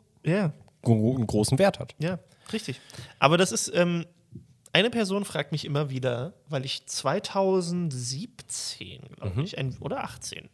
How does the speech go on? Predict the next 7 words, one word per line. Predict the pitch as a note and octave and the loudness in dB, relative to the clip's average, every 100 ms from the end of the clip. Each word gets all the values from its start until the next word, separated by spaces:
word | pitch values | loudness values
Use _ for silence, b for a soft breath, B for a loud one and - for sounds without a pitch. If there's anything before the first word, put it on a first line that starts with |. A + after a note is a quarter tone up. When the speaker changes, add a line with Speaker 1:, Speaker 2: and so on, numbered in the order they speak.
| _ | _
Speaker 1:
vielleicht | - F#3+ | -4 -2
auch | E3+ | -2
Anfang | E3 E3 - | -4 -4 -6
achtzehn. | D3 - - B B B B B | -8 -8 -12 B B B B B
Ich | - - | -8 2
glaube, | G#3 E3+ | 4 4
zweitausend, | - E3+ E3 E3 | 4 0 0 -4